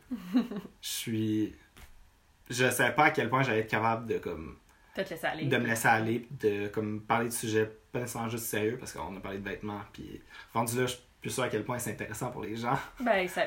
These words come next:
Speaker 1: moi, je pense que je veux juste reprendre quelque chose que j'ai dit hier. Moi, j'aime rencontrer des gens, euh, ordinaires, mais extraordinaires.
Speaker 2: Ouais.
Speaker 1: Puis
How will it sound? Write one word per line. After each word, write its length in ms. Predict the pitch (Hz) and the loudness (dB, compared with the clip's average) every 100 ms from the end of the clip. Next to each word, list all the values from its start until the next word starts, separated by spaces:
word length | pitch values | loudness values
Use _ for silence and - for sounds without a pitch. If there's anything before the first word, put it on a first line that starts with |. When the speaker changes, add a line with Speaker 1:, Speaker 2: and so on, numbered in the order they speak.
| - | -2
Speaker 1:
moi, 100 | 185 | -4
je 80 | 196 | -2
pense 240 | 190 185 | 0 0
que 320 | - 180 175 151 | -2 -2 -2 -2
je 280 | 170 170 170 | -4 -4 -4
veux 140 | 165 | -4
juste 200 | 175 202 | -4 -4
reprendre 300 | - 170 202 | -4 -2 -2
quelque 160 | 196 170 | -4 -6
chose 160 | 180 185 | -6 -6
que 80 | 180 | -6
j'ai 120 | 170 | -4
dit 200 | 151 170 | -4 -2
hier. 260 | 170 156 170 175 165 | 0 0 -2 -6 -6
Moi, 160 | 180 | -4
j'aime 200 | 185 175 | -4 -4
rencontrer 440 | 165 156 147 - 185 | -6 -8 -10 -8 -8
des 160 | 156 | -8
gens, 260 | 147 156 151 180 _ _ _ _ _ _ - | -8 -10 -10 -14 _ _ _ _ _ _ -8
euh, 160 | 156 139 | -4 -4
ordinaires, 480 | - 165 156 151 151 151 | -4 -6 -6 -8 -8 -10
mais 120 | 131 | -14
extraordinaires. 580 | 139 120 131 139 117 - - | -14 -14 -14 -14 -16 -18 -8
Speaker 2:
Ouais. 120 | 131 - - _ | -6 -6 -10 _
Speaker 1:
Puis 200 | - 143 | -12 -12